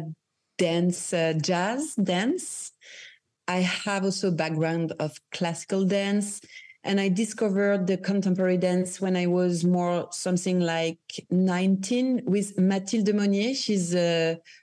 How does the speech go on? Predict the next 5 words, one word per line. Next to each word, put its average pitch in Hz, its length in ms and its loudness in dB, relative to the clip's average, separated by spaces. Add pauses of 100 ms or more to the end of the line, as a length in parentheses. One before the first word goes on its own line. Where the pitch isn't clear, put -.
famous 202 480 0
choreographer 185 680 0
here 240 380 -2
in 240 120 0
France. 247 520 -4